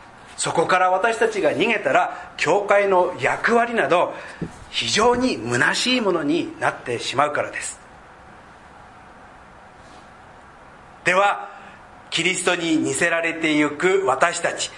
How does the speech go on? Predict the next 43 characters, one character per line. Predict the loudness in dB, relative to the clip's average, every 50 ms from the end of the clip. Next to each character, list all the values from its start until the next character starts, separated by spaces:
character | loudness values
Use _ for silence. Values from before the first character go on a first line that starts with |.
| -12 -4
そ | 0 2 2
の | 4 4 4 2 0 -4 -10 -8 -4
イ | 0 0 0
エ | 0
ス・ | -2 -6 -12 -8 -4
キ | -2 0
リ | 0 0 0
ス | 2 2
ト | 2 4
の | 4 2 2 2
ミ | -2 -4 -2 0 2
ッ | 2
シ | 2 2 2 2 2
ョ | 2 4
ン | 4
は | 4 4 2
何 | 2 2 2 2
だ | 0 -2
っ | 0
た | 0 0
の | 0 0 -2
か、 | -2 -2 -2 -4 -10 -20 -20 -20 -20 -20 -20 -20 -20 -12 -4
も | 2 2 4 4
う | 4
一 | 2 0 2
度 | 2 2 2
皆 | 2 2 2 2
さ | 2 2
ん | 0 0 -2 -8 -14 -10 -6
思 | -2 0 2 2 2
い | 4 4
出 | 2 0 0
し | 0
て | -4 -4 -2
く | -2 0 0
だ | 0 0
さ | 0 0 0 0
い。 | 0 -2 -4 -10 -18 -20 -20 -20 -20 -20 -20 -20 -20 -20 -20 -20 -20 -20 -20 -20 -20 -20 -20 -20 -20 -20 -20 -20 -20 -20 -20 -20 -20 -20 -20 -20 -20 -20 -20 -20 -20 -20 -20 -20 -20 -20 -20 -20 -20 -20 -20 -20 -20 -20 -20 -20 -20 -20 -20 -20 -20 -10 -6 -2
神 | 0 0 0 0 2 2
の | 2 0 0
一 | 0 0 0 0
人 | 0 0
子、 | -2 -2